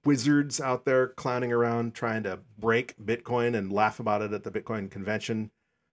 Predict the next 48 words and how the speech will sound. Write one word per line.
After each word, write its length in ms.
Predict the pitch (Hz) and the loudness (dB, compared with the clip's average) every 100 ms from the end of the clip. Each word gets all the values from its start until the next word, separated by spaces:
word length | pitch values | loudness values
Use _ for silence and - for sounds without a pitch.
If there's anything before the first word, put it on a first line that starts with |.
| - | -12
another 320 | 92 92 82 _ | -8 -6 -8 _
bone 320 | _ 104 95 101 | _ -6 -4 -4
I 80 | |
have 180 | 95 101 | -4 -6
to 60 | - | -8
pick 220 | 113 104 | -8 -8
with 80 | 95 | -6
Bitcoin 300 | 110 - 104 | -8 -6 -4
Magazine. 480 | 98 98 98 104 110 _ _ _ _ _ _ _ | -4 -6 -6 -6 -8 _ _ _ _ _ _ _
Uh, 240 | 110 104 95 - _ _ _ - | -4 -2 -4 -10 _ _ _ 0
eventually 440 | 143 240 240 175 | 4 4 6 6
that's 200 | 135 120 | 6 2
gonna 200 | 147 117 | 0 0
go 140 | 113 | 2
away, 300 | 107 101 101 | 2 2 0
but 240 | 101 104 104 | 0 0 0
that 120 | 185 | 0
doesn't 300 | 262 269 277 | 2 0 4
mean 160 | 214 202 | 4 6
there 120 | 190 | 6
won't 160 | 170 160 | 4 4
be 100 | 156 | 0
some 280 | 160 143 | 0 0
new 160 | 123 131 | 2 0
shenanigans 580 | 123 120 107 104 101 104 | 0 -2 -2 -2 -4 -6
on 60 | |
the 60 | 104 | -6
horizon. 600 | 95 98 95 90 98 101 | -2 -2 -2 -4 -8 -8
And 240 | 110 101 98 | -4 -4 -2
as 340 | 120 135 165 | -2 -2 0
a 60 | 214 | 2
result, 500 | 220 131 117 123 - | 4 6 6 4 2
sometimes 400 | 131 127 123 120 | -4 -2 -2 -2
it 60 | |
can 100 | 117 | -4
get 140 | 117 117 | -2 0
a 40 | |
little 160 | 117 110 | 0 0
pricey 560 | - 113 117 123 120 - | -2 -2 -2 -4 -8 -6
to 260 | 117 117 | -4 -4
guarantee 640 | 117 104 110 110 107 104 104 _ _ _ _ - | -6 -8 -8 -10 -12 -12 -12 _ _ _ _ -10
an 160 | 104 | -6
on-chain 380 | 101 104 117 104 | -4 -4 -6 -8
transaction 560 | 98 98 101 101 - 110 | -8 -6 -6 -6 -8 -8
is 100 | 120 | -8
included 400 | 120 226 277 151 | -2 -2 0 2
right 220 | 110 98 | 2 0
away. 260 | 90 82 | -6 -10